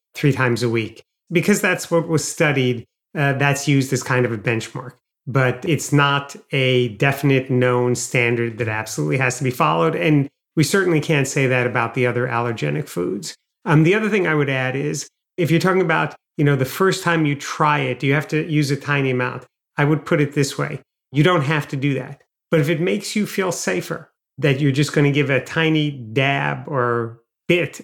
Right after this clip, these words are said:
of, of whatever the allergenic food you're trying is, sure, do a very small amount, wait ten minutes, see if there's a reaction, and go from there. You don't have to do that, but what's the harm if it makes you more comfortable?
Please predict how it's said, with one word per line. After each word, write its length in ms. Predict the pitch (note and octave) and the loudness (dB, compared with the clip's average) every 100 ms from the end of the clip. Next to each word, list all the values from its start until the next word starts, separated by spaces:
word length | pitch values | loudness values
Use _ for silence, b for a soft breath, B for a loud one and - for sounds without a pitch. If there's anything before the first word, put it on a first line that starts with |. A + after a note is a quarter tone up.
| - | -4
of, 300 | D3 A2+ D3 | -2 -2 -4
of 180 | D#3 A#2+ | -6 -2
whatever 460 | C3+ D3 D#3 D#3+ | 0 2 2 2
the 160 | C#3 C3+ | 2 2
allergenic 600 | C3+ C#3+ C#3 D3 C3+ C3 | 2 0 0 0 0 -2
food 260 | - C#3+ | 0 0
you're 100 | C3+ | 0
trying 500 | B2 - C#3 C3 B2 - _ _ | -2 -2 -2 0 -2 -6 _ _
is, 440 | D#3+ C#3+ A#2+ A2+ - _ _ | 0 2 2 -4 -12 _ _
sure, 560 | - - B3+ A#3 - - _ D#3 | -10 -2 2 2 -2 -8 _ -6
do 200 | C#3 G#3 | 0 2
a 60 | G#3 | 2
very 220 | F#3 F#3 | 2 0
small 360 | - F#3 F3 E3+ | 0 0 2 2
amount, 360 | E3 F3 E3+ - _ | 2 0 -4 -10 _
wait 300 | E3 F3 F3 | -2 0 0
ten 220 | - F3 E3+ | 0 2 2
minutes, 500 | E3 D#3+ - - _ | 2 0 -6 -14 _
see 180 | - D#3+ | 0 0
if 100 | D3+ | 2
there's 220 | D#3 D3+ | 0 2
a 40 | |
reaction, 520 | D3+ D3 C#3+ - D3 - | 2 2 -2 -2 -2 2
and 180 | D3 C3 | 2 4
go 160 | C#3 | 2
from 240 | C3 C#3 B2+ | 2 0 2
there. 280 | A#2 G#2 - _ - | 0 -2 -8 _ 0
You 100 | C#3+ | 2
don't 200 | C3 - | 2 0
have 380 | - F#3+ G#3 | -2 -2 0
to 80 | - | -2
do 200 | E3+ E3+ | -4 -2
that, 300 | E3 E3+ G3+ - _ _ | -2 -4 -6 -14 _ _
but 140 | F3 D#3 | 0 2
what's 240 | E3 E3 | 0 0
the 80 | E3 | -4
harm 340 | F#3 E3+ E3 | -2 0 0
if 160 | D#3+ D3+ | -2 -4
it 100 | C#3+ | 0
makes 380 | D3 D3 - C#3 | 0 0 -4 -2
you 180 | C3+ C#3 | 2 2
more 240 | B2+ B2+ | 2 0
comfortable? 540 | - A2+ - - - | -2 -10 -10 -14 -14